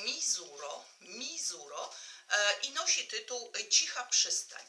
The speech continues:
Marta Mizuro jest dziennikarką i początkującą pisarką.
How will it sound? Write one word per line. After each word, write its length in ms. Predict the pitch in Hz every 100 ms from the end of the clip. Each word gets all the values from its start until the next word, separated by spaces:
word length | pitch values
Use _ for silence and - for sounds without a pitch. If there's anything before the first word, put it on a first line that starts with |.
| - - -
Marta 420 | - 330 359 - -
Mizuro 480 | 190 - 233 285
jest 420 | 254 196 196 - -
dziennikarką 840 | - 330 359 - - 156 143 - 190
i 80 | 254
początkującą 960 | 233 214 185 180 - 160 160 - -
pisarką. 800 | - - - 95 - - 285 330